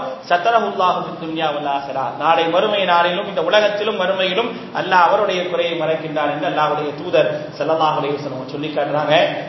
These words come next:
இந்த நபியுடைய அடிப்படையில் அன்பானவர்களே, கடந்த வாரம் விபத்து ஏற்பட்ட அந்த குடும்பத்தார் மருத்துவமனையில சிகிச்சை பெற்று வருகின்றார்கள். உங்களுக்கு எல்லாம் தெரிஞ்சதுதான்.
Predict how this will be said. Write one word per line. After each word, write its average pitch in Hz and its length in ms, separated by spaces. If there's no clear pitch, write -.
இந்த 156 180
நபியுடைய 190 520
அடிப்படையில் 165 580
அன்பானவர்களே, 151 880
கடந்த 170 260
வாரம் 180 340
விபத்து 214 400
ஏற்பட்ட 180 720
அந்த 156 160
குடும்பத்தார் 185 800
மருத்துவமனையில 180 880
சிகிச்சை 190 440
பெற்று 160 320
வருகின்றார்கள். 147 460
உங்களுக்கு 151 440
எல்லாம் 165 200
தெரிஞ்சதுதான். 156 580